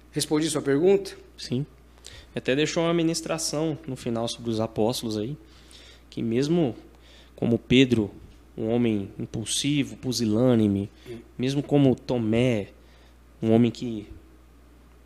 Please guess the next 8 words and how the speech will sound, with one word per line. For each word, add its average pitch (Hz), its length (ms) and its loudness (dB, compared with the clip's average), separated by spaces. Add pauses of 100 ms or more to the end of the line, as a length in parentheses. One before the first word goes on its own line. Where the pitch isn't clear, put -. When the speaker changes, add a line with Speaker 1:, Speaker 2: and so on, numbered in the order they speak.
Speaker 2:
desconfiou, 123 760 -2
né? 123 180 0 (920)
Não 113 220 4
creu, 131 400 4 (880)
mesmo 156 340 2
como 135 600 4 (580)
o 120 220 -6
próprio 117 720 0